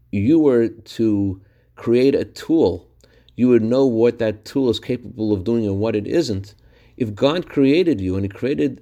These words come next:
the circumstances and wrote your story, there's certainly a way for there to be a happy ending and for you to be able to get the mission done, because God doesn't play tricks with His creations.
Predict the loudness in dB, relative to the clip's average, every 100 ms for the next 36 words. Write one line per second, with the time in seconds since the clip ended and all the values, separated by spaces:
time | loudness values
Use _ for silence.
0 | -10 -10 -4 -2 -2 -4 -4 -4 -4 -4
1 | -2 0 0 0 -6 -6 -4 0 0 -4
2 | -12 _ _ _ -2 -2 -2 -4 0 0
3 | 0 0 0 0 -4 -6 -4 0 2 4
4 | 2 -2 -8 -6 -2 2 0 -2 -6 -4
5 | -2 -4 -6 -8 -6 -4 -4 -4 -4 -4
6 | -4 -6 0 0 -2 -4 -2 -2 -2 -6
7 | -8 -16 -16 -6 -6 -6 -6 -4 -4 -4
8 | -4 -2 -2 -4 -8 -20 _ _ _ -6
9 | 0 0 0 -6 _ -4 -2 0 0 0
10 | -2 0 0 0 -4 -4 -4 -10 -14 -8
11 | -4 -2 0 -2 -6 -6 -2 0 -2 -6
12 | -14 -16